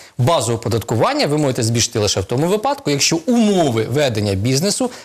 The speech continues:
а саме приватний бізнес створює у нас вісімдесят відсотків робочих місць, будуть такими, щоб ці робочі місця розширяти. В умовах, коли держава вже за-, має, е, фактично внутрішній дефолт по виплаті за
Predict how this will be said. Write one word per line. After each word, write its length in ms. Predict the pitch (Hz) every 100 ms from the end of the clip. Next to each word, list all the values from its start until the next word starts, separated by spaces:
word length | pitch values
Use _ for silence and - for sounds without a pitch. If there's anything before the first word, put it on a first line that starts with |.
| -
а 80 | 135
саме 260 | 175 185
приватний 540 | 196 190 175 127 123 117
бізнес 280 | 123 113
створює 260 | 110 147 123
у 40 |
нас 180 | 113 -
вісімдесят 480 | 139 233 233 233 208
відсотків 400 | 165 156 107 117
робочих 380 | 110 117 - -
місць, 260 | 320 311 - - - -
будуть 320 | 151 156 135
такими, 400 | 117 - 277 349
щоб 180 | - 131
ці 180 | - 170
робочі 320 | 135 139 127
місця 280 | 123 - 262
розширяти. 600 | 285 - 185 104 - - - - -
В 100 | 240
умовах, 440 | 311 175 131 123
коли 220 | - 208
держава 420 | 190 202 185 170 127
вже 380 | 117 175 156
за-, 280 | 113 127 120 - -
має, 360 | 143 160 147 131 -
е, 60 |
фактично 500 | 127 - - 170 160
внутрішній 520 | 147 214 220 190 - 151
дефолт 640 | 123 208 160 143 143 -
по 120 | 185
виплаті 500 | 180 226 165 131 120
за 260 | 123 165